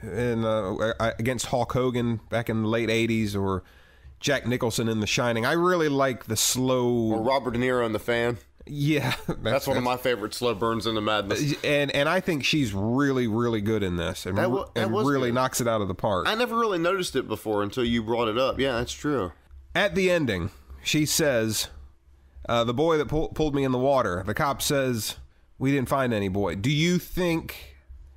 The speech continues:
Speaker 1: that that was, uh, uh, a dream? Or do you think that really happened and the cop didn't see it? What do you think?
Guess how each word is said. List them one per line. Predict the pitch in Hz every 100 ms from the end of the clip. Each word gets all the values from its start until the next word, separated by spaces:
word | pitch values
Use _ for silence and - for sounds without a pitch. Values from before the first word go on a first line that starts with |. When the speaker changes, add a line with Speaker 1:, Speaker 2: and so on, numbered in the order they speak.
| - _ - - -
Speaker 1:
that | 131 135 127 -
that | 120 139 -
was, | 156 147 127 127 120
uh, | 98 92 - - - -
uh, | 50 117 104 101 - -
a | 110
dream? | 107 139 214 269 302 - - - - - _ -
Or | 127
do | 127
you |
think | 135 127
that | 120 110
really | 110
happened | 107 147 170 202
and | 160 110
the |
cop | - 131 127 107
didn't | 120 110 52 - -
see | - 185 254
it? | 226
What | 151 170
do | 170
you | 170
think? | 160 156 98 -